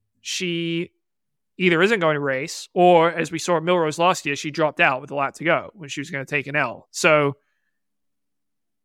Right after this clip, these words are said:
she's still twenty years old. There's a lot, you know, a lot of attention and pressure heaped on her. But yeah, I just think people,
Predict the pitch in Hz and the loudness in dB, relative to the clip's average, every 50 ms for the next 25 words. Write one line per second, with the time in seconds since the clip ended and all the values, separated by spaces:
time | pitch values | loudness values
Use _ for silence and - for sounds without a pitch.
0 | _ _ _ _ _ _ _ _ - - 196 180 - - 262 254 - 214 233 226 | _ _ _ _ _ _ _ _ -2 -2 -2 -2 4 2 2 4 4 4 4 4
1 | 214 208 196 160 160 175 196 190 185 160 170 175 185 196 208 196 147 127 127 139 | 4 4 2 2 4 2 2 2 0 0 0 0 -2 -2 -2 -6 -6 -6 -8 -10
2 | _ _ _ _ _ _ _ 170 160 180 185 165 - - 180 180 - 170 156 139 | _ _ _ _ _ _ _ -4 -2 0 0 0 -2 -4 -4 -4 -4 -10 -12 -2
3 | - 185 220 185 170 151 143 135 - 165 202 240 220 - 151 139 143 139 139 135 | 0 0 0 2 0 -4 -4 -4 -4 -2 -2 -2 -2 -4 -6 -4 -4 -4 -4 0
4 | 139 156 143 131 - _ _ _ _ _ _ _ _ _ _ _ _ - 302 190 | 2 2 2 2 -2 _ _ _ _ _ _ _ _ _ _ _ _ 2 4 4
5 | 165 175 202 - - 220 185 156 - 202 214 208 214 202 185 165 - | 4 2 0 2 2 0 0 2 -2 -2 0 2 2 2 2 0 -4